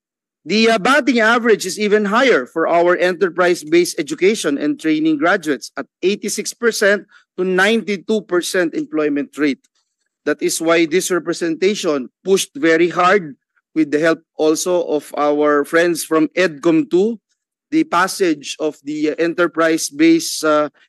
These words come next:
Education and Training Framework, uh, Act, which is a priority measure also of the, uh, President, President Bongbong Marcos.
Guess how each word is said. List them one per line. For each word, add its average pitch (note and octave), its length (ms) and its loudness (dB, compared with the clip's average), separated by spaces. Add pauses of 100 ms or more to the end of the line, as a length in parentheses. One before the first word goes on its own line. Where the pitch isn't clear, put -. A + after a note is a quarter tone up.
(140)
Education D#3 480 0
and D3 100 0
Training D#3 380 2
Framework, D#3 640 -2
uh, C#3+ 480 -6
Act, - 400 -6 (400)
which C#3+ 240 -6
is D3+ 180 -6
a D3 160 2
priority D#3+ 540 2
measure D#3 480 -2
also C#3+ 400 -6 (320)
of D3 240 -6
the, C#3+ 340 0
uh, C#3 220 0
President, C#3+ 640 -4
President C3+ 480 -4
Bongbong C3+ 480 -4
Marcos. B2+ 480 -10